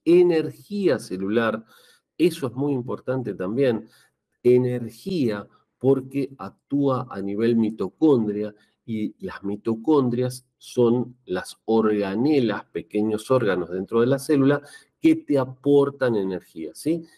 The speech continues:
Y es el antioxidante maestro, el antioxidante más importante. Entonces, el glutatión desempeña un papel muy importante en muchas funciones. Dijimos, eh, estrés oxidativo, no voy a repetir, ahí lo tenés, léelo,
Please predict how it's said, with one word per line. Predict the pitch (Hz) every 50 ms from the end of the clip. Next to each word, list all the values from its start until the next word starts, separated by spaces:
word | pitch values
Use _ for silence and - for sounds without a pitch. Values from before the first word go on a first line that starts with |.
| _ _
Y | - 175 180 185 170
es | 131 - -
el | 123 110
antioxidante | 104 107 107 - 98 - - - 95 92 90 87 - 82
maestro, | 87 - - - _ _ _ _ _ _ _ _ _ _ _ _ _ _ _ _ _ _
el | 120 110 104 95 -
antioxidante | - 92 98 98 92 92 - - 101 92 92 85 87
más | 82 80 - -
importante. | 82 80 76 - - - 76 78 - - - - _ _ _
Entonces, | - 110 117 113 120 104 95 - 98
el | 95
glutatión | 101 110 113 127 127 127 151 151 151
desempeña | 143 127 - 117 110 110 123 139 135 135 135 131
un | 127 127 117
papel | 110 107 - - 113 113 113 113
muy | - 151 180 202 202 185
importante | 156 139 135 131 127 127 131 120 117 120 117 - 123 120 120 - _ _ _ -
en | 101 110 113 123 113 - -
muchas | - 107 120 127 120 120 120 110 -
funciones. | - 90 92 - - 76 71 69 76 - - - - _
Dijimos, | _ 101 98 - - 90 80 76 73 - - _ _ _ _ _ _ _ _ _ _ _ _ - - -
eh, | 87 85 82 82 82 80 73 -
estrés | - - - 98 92 -
oxidativo, | 92 92 - - 120 127 - 131 170 165 160 156 147 - -
no | 123 120 113
voy | 104 104 98
a | 95
repetir, | 90 95 98 - 101 - - 135 135 107 - -
ahí | 90 90 95 101
lo | 98 92 85
tenés, | 98 101 113 123 127 123
léelo, | 104 98 95 98 107 113 117 123 123